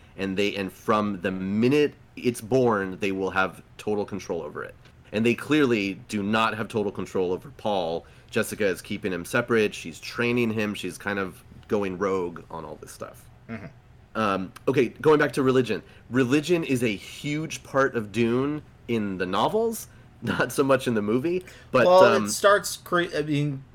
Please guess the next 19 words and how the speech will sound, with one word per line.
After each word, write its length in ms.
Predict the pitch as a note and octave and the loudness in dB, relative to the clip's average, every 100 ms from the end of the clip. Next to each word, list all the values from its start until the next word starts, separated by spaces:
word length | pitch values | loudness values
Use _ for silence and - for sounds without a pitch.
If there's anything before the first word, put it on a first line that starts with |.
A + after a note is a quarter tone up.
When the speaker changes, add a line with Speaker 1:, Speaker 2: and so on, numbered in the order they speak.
| - | -6
Speaker 2:
with 140 | D#3+ D3+ | -4 -2
the 60 | |
Fremen, 420 | - E3+ D3+ C#3 | 4 6 8 4
it 40 | B2+ | 2
starts 200 | D#3 - | -2 0
creeping 340 | - D3 C#3+ | 0 2 2
in 160 | C#3 C#3 | 0 0
there 160 | B2+ | 0
at 80 | B2 | 0
the 60 | A#2+ | -2
movie, 400 | C3 B2+ A2 G#2 | -2 -2 -2 -4
but 260 | - A2 - - - | -2 -2 -4 -6 0
go 80 | |
on. 60 | C3+ | 4
Speaker 1:
Yes, 340 | D3+ - - - | 4 2 -10 -4
yeah. 240 | C3+ G#2+ C#2 | 2 2 0
So 220 | - D#3+ C#3 | -2 2 6
there 160 | C#3 | 6
is 420 | C#3+ D3+ A3 G3 | 6 6 6 2